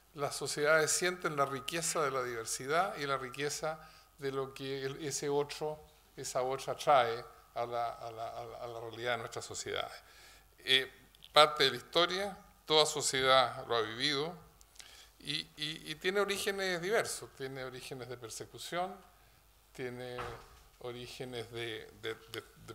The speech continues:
búsqueda de oportunidades, tiene orígenes en la guerra. Eh,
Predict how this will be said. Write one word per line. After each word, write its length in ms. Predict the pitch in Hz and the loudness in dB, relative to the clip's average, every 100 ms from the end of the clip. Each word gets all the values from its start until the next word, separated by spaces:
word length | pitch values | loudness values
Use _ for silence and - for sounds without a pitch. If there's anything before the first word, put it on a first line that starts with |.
| - | -16
búsqueda 480 | 113 120 - 117 107 | -10 -10 0 4 6
de 80 | 104 | 4
oportunidades, 1120 | 104 107 117 120 147 170 175 170 165 - - - - - | 0 -8 -8 0 6 8 6 2 -6 -8 -10 -16 -20 -6
tiene 220 | 127 117 | -2 0
orígenes 580 | 117 120 113 120 110 107 | 0 -2 -6 -8 -8 -10
en 160 | 107 101 | -8 -6
la 80 | |
guerra. 600 | 123 165 180 175 185 185 - - - - - - | 0 2 2 2 -2 -4 -14 -20 -20 -20 -20 -12
Eh, 520 | 139 120 120 117 117 | -4 -2 -2 -2 -4